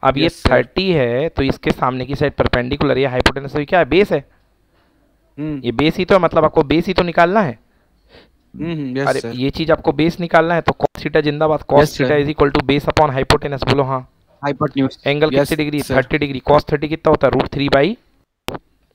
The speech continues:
Speaker 2: टू।
Speaker 1: cos thirty equal to root three by two। और base कितना है यहाँ पे?
Speaker 2: हम्म।
Speaker 1: Base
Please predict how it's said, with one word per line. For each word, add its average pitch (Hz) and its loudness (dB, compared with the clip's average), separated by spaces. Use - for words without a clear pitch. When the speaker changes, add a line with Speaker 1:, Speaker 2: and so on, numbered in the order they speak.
Speaker 2:
टू। 131 0
Speaker 1:
cos 127 4
thirty 123 0
equal 131 0
to 143 2
root 139 0
three 131 -4
by 131 -2
two। - -4
और 107 2
base 143 0
कितना 190 -2
है 185 0
यहाँ 180 -2
पे? 147 -6
Speaker 2:
हम्म। 147 -4
Speaker 1:
Base 127 -2